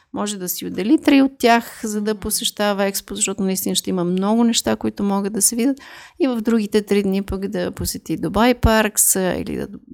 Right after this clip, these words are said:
Speaker 1: посети Атлантис
Speaker 2: Мгм.
Speaker 1: Аквапарк, а, и много други, а,
Speaker 2: Да.
Speaker 1: забавления, направени за деца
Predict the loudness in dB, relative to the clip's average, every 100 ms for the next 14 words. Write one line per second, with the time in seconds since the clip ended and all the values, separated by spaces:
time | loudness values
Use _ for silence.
0 | -14 -10 -10 -10 -8 -4 -4 -4 0 2
1 | 2 2 -2 -4 -6 -6 -4 0 0 -2
2 | -6 -6 -6 -8 -18 -20 -14 -4 -2 0
3 | 2 2 2 0 0 -2 -2 -2 -4 -4
4 | -6 -6 -6 -4 -4 -6 -4 -2 0 0
5 | 0 -2 -4 -6 -4 -6 -4 -6 -6 -8
6 | -8 -6 -4 -4